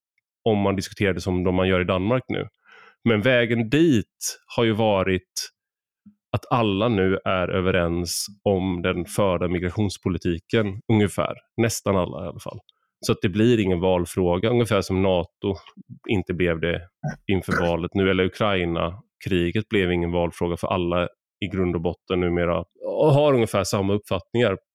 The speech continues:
b-, med små variationer. Eh, och jag, då tänker jag så här, en sak som har varit, eh, väldigt uppmärksammad är ju att Magdalena Andersson, när hon blev intervjuad i Expressen,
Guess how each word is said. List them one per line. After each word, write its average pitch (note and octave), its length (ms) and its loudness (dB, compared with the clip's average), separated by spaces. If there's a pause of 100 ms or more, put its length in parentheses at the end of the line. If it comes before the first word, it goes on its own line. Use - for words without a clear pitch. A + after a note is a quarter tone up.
(340)
b-, B2+ 200 -2
med A2 160 2
små G#2 340 2
variationer. G2 760 0 (380)
Eh, A2+ 120 2
och A2+ 200 2
jag, B2 160 4
då B2 100 2
tänker B2+ 320 0
jag A2+ 60 4
så A#2+ 100 2
här, A2 180 2
en C3+ 300 2
sak A#2+ 340 0
som A2 140 2
har G#2 80 2
varit, G2 560 0 (880)
eh, G2 160 2 (200)
väldigt A2 200 0
uppmärksammad A2 880 2
är A#2 140 2
ju G2+ 120 4
att F#2 120 -2
Magdalena G2 460 2
Andersson, G2+ 720 2
när A2 80 4
hon F#2+ 260 -2
blev F#2 120 2
intervjuad F#2 480 2
i F2+ 60 2
Expressen, A#2+ 800 0